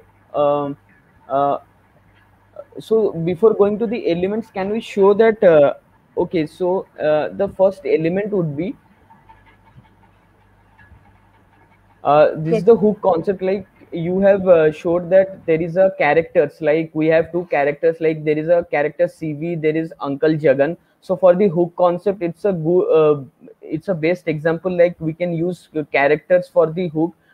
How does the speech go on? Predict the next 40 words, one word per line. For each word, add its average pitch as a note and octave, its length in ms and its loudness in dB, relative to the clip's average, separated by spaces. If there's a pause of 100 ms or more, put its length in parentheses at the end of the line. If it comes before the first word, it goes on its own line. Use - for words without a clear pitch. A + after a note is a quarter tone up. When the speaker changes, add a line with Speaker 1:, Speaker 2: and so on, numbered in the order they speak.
(180)
Speaker 1:
to, D#3 140 2
uh, D3 300 2
grab D3+ 360 2
the F3+ 80 0
attention E3 720 0 (120)
for, E3 260 -2
of, D3+ 260 0
uh, D3+ 400 4 (220)
like, C#3 240 -2
students. C#3 540 -10 (360)
After, G3+ 600 0
uh, D#3+ 260 4
that, F3 340 2 (180)
I D#3+ 140 2
have F3+ 180 2
also E3 400 2
seen F#3+ 320 -6
that G3 180 -4
there F3 180 0
were G3 140 0
triggering F3+ 580 -2
question E3+ 380 -4
where F3 320 2
C E3 220 -8
V, E3 340 0
C E3 280 -8
V F#3 180 -4
was G3 320 -2 (100)
asking E3+ 460 -6
question F#3 500 -4
on, F3+ 340 0 (360)
uh, C#3 180 4 (120)
like, D#3+ 280 4
w-, E3 200 2
where E3 300 2
is F3 200 0
the F#3 60 6
Ranthambore E3+ 680 2
National D#3 400 -4
Park, D3+ 320 0